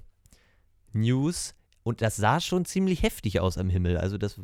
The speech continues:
muss cool gewesen sein. Also ich hab auch, äh, das, man hat's wohl eindeutig über L A gesehen. Und, äh, ist krass. Also so ein d-, Nacht, in einer, in einer tiefschwarzen Nacht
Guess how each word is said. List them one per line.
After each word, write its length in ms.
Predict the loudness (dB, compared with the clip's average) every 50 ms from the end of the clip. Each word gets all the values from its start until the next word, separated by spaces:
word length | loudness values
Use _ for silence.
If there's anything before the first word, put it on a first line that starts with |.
| -18 _ -12
muss 560 | -8 -6 -6 -4 -2 -2 -2 -2 -4 -8 -10 -6 -2
cool 160 | 0 0 0
gewesen 320 | 0 0 -2 -2 0 -2
sein. 180 | -2 -2 -2 -4
Also 140 | -4 -6 -6
ich 100 | -6 -8
hab 140 | -8 -6 -6
auch, 180 | -8 -8 -8 -12 -18 -20 -20 -20 -20 _ _ _ _ -6
äh, 180 | -2 0 2 2
das, 220 | 2 2 0 -2 -6 -6
man 240 | -4 -2 0 0
hat's 180 | 0 -2 -4 -4
wohl 300 | -2 0 0 0 0 -2 -2
eindeutig 600 | -2 -2 0 0 0 0 0 0 0 -2 -4 -2
über 260 | 0 0 0 2 2
L 160 | 2 2 2
A 220 | 0 0 -2 -2 -2
gesehen. 500 | -4 -6 -6 -4 -4 -4 -2 -4 -4 -8 -12 -18 -20 -20 -20 -20 -20 -20 -20 _ _ -20 -20 _ 0
Und, 760 | 2 4 6 6 4 4 2 0 0 -2 -4 -8 -12 -12 -8
äh, 480 | -4 -2 0 0 0 2 0 0 0 -2 -4 -8 -16 -20 -20 -20 _ _ _ _ _ _ _ _ _ _ _ _ _ _ _ -20 -20 -20 _ _ _ -20 -20 _ _ _ _ _ _ _ _ _ _ _ _ _ _ _ -14 -14 -14 -16 -18 -18 -14 -10
ist 220 | -6 -6 -4 -4 0
krass. 240 | 0 0 0 0 0
Also 220 | -2 0 0 0
so 140 | 0 0 2 2
ein 160 | 0 0 -2
d-, 240 | -8 -10 -10 -10 -8 -4
Nacht, 580 | -2 -2 -2 -2 -4 -6 -12 -18 -20 -20 -18 -14
in 280 | -14 -8 -4 -2 0 0
einer, 80 | 0 0
in 80 | 2
einer 220 | 0 0 0 -2 -4
tiefschwarzen 680 | -6 -8 -8 -8 -8 -8 -6 -4 -4 -6 -6 -4 -2 -2
Nacht 360 | -2 -2 -4 -8 -14 -18 -20